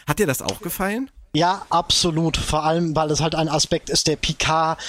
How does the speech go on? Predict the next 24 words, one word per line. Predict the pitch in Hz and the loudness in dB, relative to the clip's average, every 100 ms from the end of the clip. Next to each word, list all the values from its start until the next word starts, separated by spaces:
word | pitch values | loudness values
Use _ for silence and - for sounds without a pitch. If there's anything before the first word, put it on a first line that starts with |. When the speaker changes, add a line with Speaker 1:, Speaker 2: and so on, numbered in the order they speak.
| - - | -12 -4
Speaker 2:
ein | 160 | 0
Stück | - 190 - | 0 0 0
weit | 165 - | -2 0
im | 185 160 | -2 0
Privaten | - 165 135 170 214 - 175 151 139 - - - | -2 0 0 0 2 2 0 0 -4 -8 -16 -4
ausmacht | - 151 147 156 160 - - | 0 2 2 2 0 -2 -2
und | 175 165 156 - | 0 0 0 0
man | 156 147 | 0 0
diesen, | 160 151 160 127 | 0 0 0 -2
wie | |
du | 151 | 0
schon | 135 143 | 0 0
sagst, | 139 180 - | 0 0 0
diesen | 147 151 143 - - - - - | 0 2 0 -4 -4 -4 -8 -6
Aspekt | - - 180 170 - - | -2 0 0 -2 -4 -2
viel | 190 170 | 0 0
zu | - | 2
selten | 160 160 180 170 - - | 2 0 0 -2 -4 -2
sieht. | 180 214 175 | 0 2 0
Und | - 147 | 0 0
hier | - 185 202 | 0 2 2
erlebst | 180 151 170 - 185 | 0 0 0 0 -2
du | |
Picard | 170 160 139 143 | -2 -2 0 0